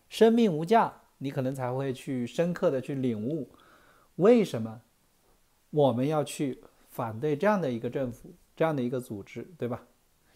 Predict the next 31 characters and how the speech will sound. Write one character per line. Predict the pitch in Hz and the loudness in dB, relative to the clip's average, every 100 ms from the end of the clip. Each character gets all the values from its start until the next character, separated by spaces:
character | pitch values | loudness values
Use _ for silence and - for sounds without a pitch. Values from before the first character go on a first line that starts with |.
| _ - - _ - | _ -20 -20 _ 4
这 | 180 | 6
个 | |
实 | 175 170 | 6 2
际 | 175 | 2
上 | 180 160 | 2 2
是 | 170 156 147 139 127 147 | 2 4 4 4 2 -2
非 | - 190 202 214 | 2 8 10 8
常 | 208 131 131 | 4 -2 -2
真 | - 185 190 | 4 4 4
实 | 156 127 | 0 0
的 | 123 | 0
这 | |
样 | 131 | 0
的 | 120 | -2
一 | 117 | -2
个 | 117 113 139 | -4 -6 -12
心 | - 151 | -4 -4
路 | 160 151 | -2 -4
历 | 185 156 | -2 -4
程。 | - 127 151 _ _ - - - _ - | -8 -20 -20 _ _ -20 -20 -20 _ -2
我 | 151 | 6
相 | 226 | 8
信 | 240 | 8
武 | 196 165 | 6 6
汉 | 220 | 4
市 | 208 220 | 4 0
民 | 180 | 2
他 | 190 | 2
们 | 196 | 0
现 | 185 190 | 2 4
在 | 185 175 165 151 | 4 4 4 2